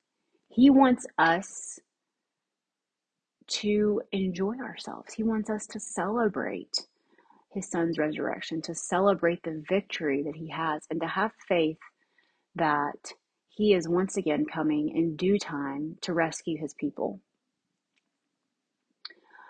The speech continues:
I leave all of that with you today.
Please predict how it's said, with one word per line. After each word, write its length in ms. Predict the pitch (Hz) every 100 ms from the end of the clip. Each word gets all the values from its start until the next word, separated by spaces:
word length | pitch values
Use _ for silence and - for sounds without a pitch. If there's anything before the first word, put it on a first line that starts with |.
| - - _
I 100 | 202
leave 240 | 214 285 277
all 200 | 262 254
of 100 | 240
that 320 | 240 240 220
with 120 | 226 -
you 120 | 226
today. 640 | 226 226 220 220 220 226